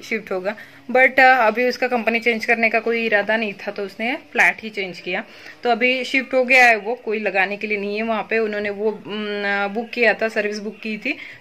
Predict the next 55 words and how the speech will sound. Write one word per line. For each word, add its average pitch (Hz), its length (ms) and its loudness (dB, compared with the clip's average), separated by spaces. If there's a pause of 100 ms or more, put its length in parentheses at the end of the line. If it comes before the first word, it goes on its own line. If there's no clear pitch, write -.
जो, 233 160 2
अ, 202 320 2 (760)
वो 226 80 -4
नहीं 294 140 -2
सामान 233 380 0
लेके 226 240 0
जाते 214 280 0
हैं 220 220 2 (340)
और, 214 240 2
अ, 214 300 4
वहाँ 208 420 -2
पर 208 220 2
भी 220 320 -2 (100)
लगा 202 240 2
के 196 140 0
देते 196 200 0
हैं, 196 60 2
यहाँ 190 240 2
से 196 140 -6
लेके 185 220 -2
जाते 190 300 0
हैं, 190 240 0
बॉक्स 180 340 -2
में 196 120 -8
पैक 180 240 2
करते 185 260 -4
हैं, 185 200 -4
उधर 185 280 -6
लेके 185 240 -2
जाते 180 260 -4
हैं, 180 200 -6
फिर, 185 160 -4 (340)
अ, 202 400 4 (840)
उधर 208 200 0
भी, 208 300 2
अ, 196 100 2 (420)
निकाल 196 380 0
के 196 80 -4
देते 190 200 -4
हैं। 208 120 0 (280)
तो 262 60 -6
ये 277 140 -2
सारी 247 300 4
चीज़ें 240 260 -2
वो 262 180 0
वाला 208 240 4
जो, 214 220 0
अ, 202 340 2
सिस्टम 214 360 -4
था 240 140 0
उसने 226 280 -8
वो 208 120 -6
बुक 190 220 -12
किया 185 240 4
था, 196 240 -4